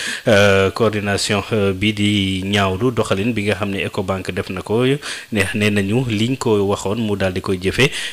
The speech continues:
euh, mooy rek, euh, te njiitu réew mi joxe woon ko ci ay directives mooy ñu jël matuwaay yi balaata, euh, juróomi fan ci weer bi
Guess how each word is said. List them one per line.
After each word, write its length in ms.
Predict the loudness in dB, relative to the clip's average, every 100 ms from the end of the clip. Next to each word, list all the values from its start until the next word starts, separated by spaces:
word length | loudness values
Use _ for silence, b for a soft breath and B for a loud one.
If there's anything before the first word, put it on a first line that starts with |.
| 0
euh, 320 | 4 6 4
mooy 220 | 2 0
rek, 260 | 0 0 0
euh, 440 | 0 2 0 0 0
te 140 | -2
njiitu 280 | 0 -2 0
réew 120 | 0
mi 120 | 0 -2
joxe 160 | 0
woon 160 | -2 -2
ko 100 | -4
ci 120 | -2
ay 100 | -2
directives 500 | -2 -4 -4 -4 -2
mooy 280 | -2 0 0
ñu 160 | -2 0
jël 140 | 0
matuwaay 460 | 0 -2 -2 0 0
yi 60 | 0
balaata, 580 | 0 0 0 0 0 0
euh, 120 | -2
juróomi 300 | 2 2 2
fan 240 | 0 -2 -2
ci 100 | 2
weer 200 | 2 4
bi 180 | 2